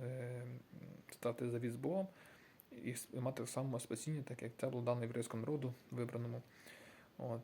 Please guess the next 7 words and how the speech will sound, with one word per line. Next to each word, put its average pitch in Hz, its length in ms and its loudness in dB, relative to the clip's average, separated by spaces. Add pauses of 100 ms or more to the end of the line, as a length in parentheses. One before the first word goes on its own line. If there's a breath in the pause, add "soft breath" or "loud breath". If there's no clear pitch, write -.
також 131 260 -2
приєднатися 120 600 4
до 117 400 0 (420 loud breath)
Божого 120 340 0
царства, 123 480 0 (1400 loud breath)
до 123 180 2
вічності. 120 500 -2